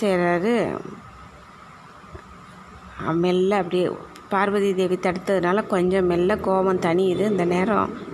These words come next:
இவர் வழக்கம் போல பிடிசாபம்னு ஆரம்பிச்சிடுறாரு. "பரமேஸ்வரா,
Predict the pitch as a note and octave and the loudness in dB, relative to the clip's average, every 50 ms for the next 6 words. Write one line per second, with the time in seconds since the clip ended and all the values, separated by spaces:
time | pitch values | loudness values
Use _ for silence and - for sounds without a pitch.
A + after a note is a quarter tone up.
0 | - - F#3+ F#3+ F#3 F3+ F#3 F3+ F#3 F#3 - F#3+ F#3+ G3+ G#3 G#3 G#3 - G#3 G3 | -4 -2 0 2 2 4 4 2 2 2 0 0 2 2 2 0 0 0 -2 0
1 | G#3 G#3 - A3 F#3+ F#3+ G3 F#3 G3 G3+ G3 F#3 F3+ F3+ F3+ F#3 F#3 F#3 G3+ F#3+ | -2 -2 0 0 0 2 2 2 2 2 2 2 2 2 2 2 2 0 0 -2
2 | G3+ - F3 F3 - - - - - - - - - - - - - - - - | -2 -2 0 0 0 -2 -4 -8 -10 -14 -18 -18 -18 -20 -20 -20 -20 -20 -20 -20
3 | - - - - F#3+ F#3+ F#3+ G3+ G3+ G3+ G3+ - - G3+ G3 G3 G3 G#3+ G#3+ | -20 -10 -4 -2 0 2 2 2 2 0 0 0 -2 0 0 2 0 0 -2